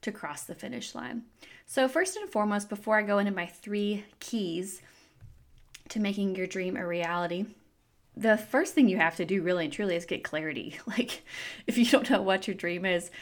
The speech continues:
you can't go to it. In the same way, if you are trying to get to a friend's house 'cause they're having a housewarming, if you don't have the address, you're never gonna arrive.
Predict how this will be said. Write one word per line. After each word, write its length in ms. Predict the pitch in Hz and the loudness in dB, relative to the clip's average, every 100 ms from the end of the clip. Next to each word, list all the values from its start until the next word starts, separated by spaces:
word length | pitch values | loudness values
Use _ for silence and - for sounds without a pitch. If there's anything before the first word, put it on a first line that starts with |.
| - - - | -16 -10 -4
you 100 | 202 | 4
can't 240 | 254 190 | 4 6
go 160 | 180 185 | 4 4
to 200 | 180 110 | 2 -2
it. 120 | - | -2
In 60 | 196 | -2
the 80 | |
same 320 | 208 202 196 190 | 0 2 2 2
way, 300 | 185 185 185 | 0 0 0
if 200 | 190 190 | -2 -2
you 380 | 196 202 196 - | 2 4 2 2
are 300 | 180 180 185 | 4 4 4
trying 320 | 185 208 180 | 2 2 2
to 60 | 185 | 0
get 160 | 180 - | -4 -2
to 100 | 190 | -2
a 40 | |
friend's 340 | 190 190 208 | 0 0 0
house 420 | 208 180 180 185 - | 0 0 0 -2 -4
'cause 160 | 196 | -4
they're 120 | 190 | -4
having 380 | 190 180 175 185 | -2 -2 -2 -4
a 100 | 175 | -4
housewarming, 800 | 160 220 285 277 180 180 185 226 - - - | 2 4 4 4 -4 -2 0 -2 -4 -16 -10
if 100 | 202 | -4
you 200 | 202 233 | 2 4
don't 160 | 294 247 | 6 6
have 200 | 208 175 | 4 2
the 140 | 160 | 0
address, 640 | 151 247 208 175 175 175 - | 4 4 4 2 2 0 -4
you're 300 | 175 196 226 | 0 2 4
never 320 | 226 208 190 | 4 2 0
gonna 320 | 196 180 160 | 0 -2 -4
arrive. 640 | 160 165 185 - - 202 | -6 -2 0 -2 -6 -12